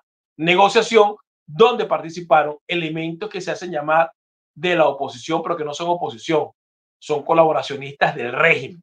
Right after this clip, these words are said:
Así que Gerardo Bley y todos los que formaron parte de esa mesa de negociación, esta aberración que está desarrollando Nicolás Maduro en este momento con este nombramiento, también es su responsabilidad.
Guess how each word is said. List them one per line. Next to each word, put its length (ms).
Así 280
que 100
Gerardo 420
Bley 380
y 160
todos 180
los 100
que 100
formaron 460
parte 340
de 60
esa 180
mesa 220
de 40
negociación, 600
esta 640
aberración 880
que 80
está 220
desarrollando 600
Nicolás 300
Maduro 200
en 60
este 120
momento 340
con 140
este 160
nombramiento, 640
también 540
es 160
su 100
responsabilidad. 920